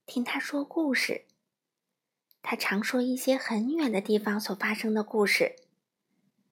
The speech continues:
有一次，我告诉她，“等我长大后，要像你一样去很远的地方旅行。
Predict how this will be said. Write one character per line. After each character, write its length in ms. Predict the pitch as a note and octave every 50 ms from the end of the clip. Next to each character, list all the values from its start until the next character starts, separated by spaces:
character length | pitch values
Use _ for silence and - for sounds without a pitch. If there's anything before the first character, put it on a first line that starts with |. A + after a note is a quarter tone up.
| _ _ _ _ _ _ _ _ _ _
有 180 | - A3 G3 F#3+
一 160 | F3+ F#3+ G3+
次， 400 | G3 - - - B3+ A#3 G#3+ G3
我 140 | G3 G3 F#3+
告 180 | F#3+ - A#3 A#3
诉 160 | - - A3
她 360 | A3 - A3+ A3+ A#3 A#3+ - _ _ _ _ _ _ _ _ _ _ _ _ _ _ _ _ _ _ _ _ _ _ _ _ -
，“等 200 | D#4+ D#4+ F4 F#4
我 80 | G#4
长 280 | G#4 - D#4 - G#3 A#3+
大 240 | - D4 C#4+ C#4 C#4
后， 400 | - - D#4+ D4 C#4 - - _ _ _ _ _ -
要 140 | - D#4 D4+
像 280 | - D#4 D4 C#4+ B3+
你 280 | A3+ G#3 G3+ G3+ G#3 A#3
一 60 | D4+
样 220 | F4 F4 D#4+ C#4 - _ _ _ _ _
去 160 | - - - C4+
很 240 | - - A#3+ C4
远 240 | E4 G4+ G#4+ F#4 C#4
的 80 | A#3 G#3+
地 160 | G#3+ C4 B3+
方 240 | B3+ B3+ A#3+ A#3+ A#3+
旅 200 | A#3 A3 F3+ E3
行。 480 | - - - - G3+ G3+ A3 - -